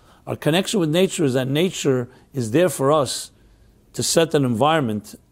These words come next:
and a stage, a platform, for us to be the healthiest we can be. And nature is like a teacher. It teaches us how to be healthy.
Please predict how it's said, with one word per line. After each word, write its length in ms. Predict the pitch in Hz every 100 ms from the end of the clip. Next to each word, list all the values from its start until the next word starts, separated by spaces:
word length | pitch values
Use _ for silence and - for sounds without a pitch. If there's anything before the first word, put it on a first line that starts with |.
| _
and 200 | - 120
a 80 | 113
stage, 580 | - 175 175 107 - - _ _ _ -
a 40 |
platform, 600 | - 170 - 113 107 104 _ _ _ _ _ -
for 160 | -
us 160 | 156 180
to 120 | 151
be 180 | 131 147
the 100 | 131
healthiest 480 | 139 147 156 127 -
we 140 | 185
can 180 | 147 117
be. 260 | 110 151 - - - _ - _ _ _ _ _ _ -
And 140 | 127
nature 320 | 170 202 170
is 100 | 143
like 160 | 139 135
a 60 |
teacher. 400 | 143 226 208 -
It 100 | 123
teaches 340 | - 214 - 143
us 180 | 117 -
how 140 | 156
to 120 | 156
be 160 | 120 113
healthy. 400 | 92 - -